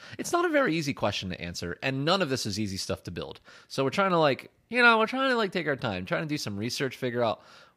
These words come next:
what the hell people actually want, and then, like, think about what could we build first and, like, step into this world of offline mode, things like that. So I write back this reply, and I say, "Hi, One Two.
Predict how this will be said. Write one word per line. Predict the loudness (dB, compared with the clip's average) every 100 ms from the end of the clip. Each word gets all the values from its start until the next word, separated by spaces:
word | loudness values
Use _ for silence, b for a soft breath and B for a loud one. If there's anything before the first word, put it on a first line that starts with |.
| _
what | -10 -8 -6
the | -2
hell | -2
people | -2 -6 -6 -4
actually | -4 -4 -2 0
want, | 0 -2 -2
and | -6 -4
then, | -4
like, | -4 -4
think | -6 -4
about | -2 -2
what | -4 -8
could | -8
we | -8
build | -4 -6 -4
first | -4 -4 -6 -10
and, |
like, | -10 -12
step | -10 -10 -8
into | -8 -8
this | -8 -6
world | -2 -2 -2 -6
of | -4
offline | -4 -4 -8 -6
mode, | -8 -10 B B B B B
things | -2 0 0
like | -2
that. | -4 -8 -14 b b b b
So | 2 2 2 2
I | 0
write | 4 2 4
back | 0 2
this | -2 -2
reply, | -4 -6 -8 -12 -20 _ _ _ -6
and | -2 0 -2
I | -4
say, | -4 -4 -4 -4 -8 _ _
"Hi, | 4 4
One | 4 0 -2
Two. | -2 -2 -2